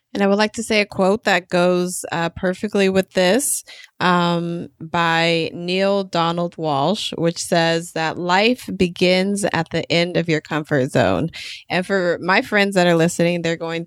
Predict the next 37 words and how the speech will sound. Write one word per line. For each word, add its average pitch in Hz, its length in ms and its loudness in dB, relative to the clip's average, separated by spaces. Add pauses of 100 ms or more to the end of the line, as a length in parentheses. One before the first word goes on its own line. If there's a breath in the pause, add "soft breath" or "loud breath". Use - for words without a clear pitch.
to 165 380 -4
crack 165 340 -4
up 151 320 0
because 151 720 -2
they 160 120 0
know 156 220 0
I 135 200 0
always 151 480 0
say 143 220 0
this, 147 400 0
but 165 300 0
I 185 120 0
be-, 170 460 -4
I 165 160 -2
believe 170 500 -2
it 160 440 0
one 156 240 0
hundred 165 260 0
percent. 165 460 0
Like, 147 260 -2
you, - 220 -6 (160)
you 170 160 -2
can't 175 500 -2
be 170 500 2 (520 loud breath)
comfortable 190 680 2
in - 220 0
any 180 260 0
situation. 180 680 0
And 156 100 0
the 160 60 0
more 170 200 -2
that 175 140 -4
you 170 160 -2
get 165 440 0
out 165 200 2
of 165 200 0
that 160 420 2